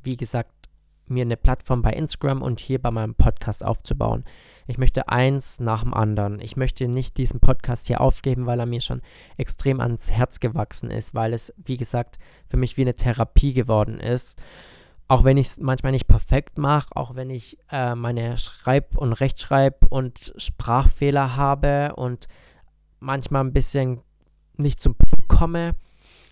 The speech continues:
trotzdem habe ich dieses Ziel, irgendwann diesen Blog zu machen. Diesen einen Blog, den ich schon seit Jahren in meinem Kopf habe. Und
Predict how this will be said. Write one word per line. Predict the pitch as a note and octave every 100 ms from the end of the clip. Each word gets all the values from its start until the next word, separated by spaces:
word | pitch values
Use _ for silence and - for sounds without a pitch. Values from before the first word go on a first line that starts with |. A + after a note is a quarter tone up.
| - -
trotzdem | - D#3+ - - D3+ D#3 - _ -
habe | - C#3+
ich | C#3
dieses | - A#2+ A#2+ -
Ziel, | - - C#3+ D3 D3+
irgendwann | - C3+ C3 B2+ B2+
diesen | A#2 A#2+ A#2
Blog | - A2 A2 -
zu | A2+
machen. | A2 G#2+ A2+ - - _ _ -
Diesen | - -
einen | - C3+ D3 D3+
Blog, | - B2+ B2 -
den | B2+
ich | A#2+
schon | - B2
seit | - A2+ -
Jahren | A#2+ A#2+ B2
in | -
meinem | A#2 A2 A2+
Kopf | - - - -
habe. | G#2+ - - - -
Und | A#2 A#2